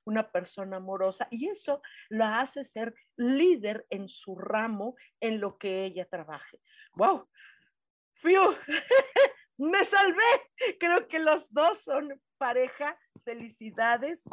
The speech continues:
Eh, yo también los amo a los dos. Eh, felicidades. Sí, son pareja. <laughs> Ok. ¡Qué miedo! ¡Fiu! <laughs> Dice Mar, Mar, Mar, "Gracias, preciosa.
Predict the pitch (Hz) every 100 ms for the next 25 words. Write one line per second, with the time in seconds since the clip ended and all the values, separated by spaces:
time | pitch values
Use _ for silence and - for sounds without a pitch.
0 | - - - 202 202 208 254 277 208 208
1 | 220 208 - - 233 254 226 214 208 -
2 | 226 294 - _ - - 196 180 170 208
3 | 202 - - 233 311 _ - 339 - 359
4 | - 302 285 339 - 339 - - 494 508
5 | - - - 523 - 494 - - - _
6 | - 370 320 254 - 160 151 220 254 -
7 | 330 427 254 311 - 262 494 - 277 381
8 | 277 _ 226 269 262 - 277 311 226 254
9 | 277 269 240 247 240 240 269 330 294 294
10 | - 254 247 277 262